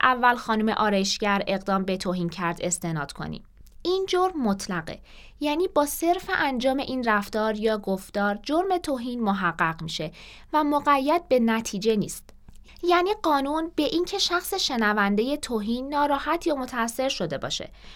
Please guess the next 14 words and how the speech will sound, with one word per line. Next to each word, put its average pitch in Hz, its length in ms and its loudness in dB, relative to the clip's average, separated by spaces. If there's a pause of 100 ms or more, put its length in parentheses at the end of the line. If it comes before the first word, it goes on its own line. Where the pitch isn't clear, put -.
(240)
یا 403 200 4
آسیب 294 320 2
روحی 277 300 4
دیده 190 260 0
باشه 185 320 0
یا 185 180 -2
نه 190 260 2
کاری 320 320 0
نداره، 202 500 0 (340)
باز 508 260 4
هم 440 220 8
توهین 302 360 0
محقق 185 540 2
شده. - 360 -6